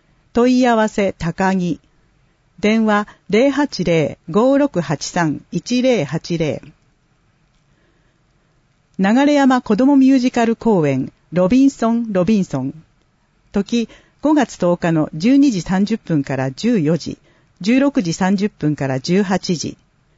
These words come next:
場所、流山市文化会館。費用二千二百円。申し込み、要予約。問い合わせ、出川。電話、零五零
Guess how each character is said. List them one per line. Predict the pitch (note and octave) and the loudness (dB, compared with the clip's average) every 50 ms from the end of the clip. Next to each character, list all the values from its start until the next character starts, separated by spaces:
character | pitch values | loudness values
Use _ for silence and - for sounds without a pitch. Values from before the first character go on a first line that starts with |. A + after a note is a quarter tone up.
| _ _ _ _ _ _ _ _ _ _ - | _ _ _ _ _ _ _ _ _ _ -6
場 | - G3+ G3+ | -2 -2 -2
所、 | - - C4 B3 A#3+ - - _ _ | 0 0 0 0 0 0 -4 _ _
流 | - G3+ G3+ G#3 B3+ C#4 | -2 -2 0 0 0 2
山 | D4+ D4+ D4+ C#4+ C#4+ G3+ | 2 4 4 4 2 2
市 | F#3 - G3 | 0 -2 -2
文 | D#3+ E3+ F#3+ A3+ B3+ | -2 0 2 2 2
化 | - B3 A3+ | 0 -2 -2
会 | - A3 G#3+ F#3+ | 0 0 0 0
館。 | - - D3+ C#3 C#3 - - - _ _ _ _ _ _ _ - | -2 -4 -4 -4 -4 -6 -8 -12 _ _ _ _ _ _ _ -4
費 | - C#4+ D4 | 0 2 2
用 | C#4 G#3 F3 D3+ D3+ C#3+ | 4 2 2 0 0 -2
二 | C3+ D#3+ F#3 F#3 | -2 -2 -2 -2
千 | - C#4+ C#4+ C4 F#3 | 0 0 0 2 0
二 | D3 D3 | -2 -2
百 | D#3 F#3+ F#3+ - - F3 | -2 -2 -4 -4 -4 -4
円。 | E3 C3+ - - - _ _ _ _ _ _ _ _ _ | -4 -4 -4 -8 -12 _ _ _ _ _ _ _ _ _
申 | G#3 A#3 C4+ | 0 0 0
し | C#4 - | 0 -2
込 | - - A#3+ | -4 0 0
み、 | A3+ A#3 A#3 - G3 | 2 2 2 0 0
要 | G#3+ C4+ C4+ A#3+ | 0 2 2 2
予 | F3 D#3 D3+ | 0 0 0
約。 | D#3+ E3+ E3+ - - - D#3+ D3+ - _ _ _ _ _ _ _ _ _ _ _ _ | 0 0 -2 -4 -6 -6 -6 -6 -8 _ _ _ _ _ _ _ _ _ _ _ _
問 | A3+ B3 C4+ | 0 2 4
い | C4 B3+ | 4 4
合 | B3 | 2
わ | B3 B3 | 2 0
せ、 | A#3 - A3+ G#3+ - - _ | 0 -2 -2 -4 -4 -6 _
出 | E3 E3 A3 C#4 | -4 0 2 2
川。 | C#4 A#3 F3 C#3+ C3+ C3+ - - _ _ _ _ _ _ _ _ _ _ _ _ _ _ _ - | 4 4 2 0 -2 -4 -8 -10 _ _ _ _ _ _ _ _ _ _ _ _ _ _ _ -4
電 | E3 G#3+ A#3 B3 B3+ | -2 0 2 2 2
話、 | B3 A#3 A3+ A3+ - - _ | 2 2 2 0 -2 -6 _
零 | - F#3 A3+ C#4 D4+ D4 | -4 -2 0 0 0 0
五 | C4+ D#4 C#4+ G#3+ F3 | 2 2 2 2 2
零 | E3 E3+ D#3+ C#3 - - | 0 0 0 -2 -4 -6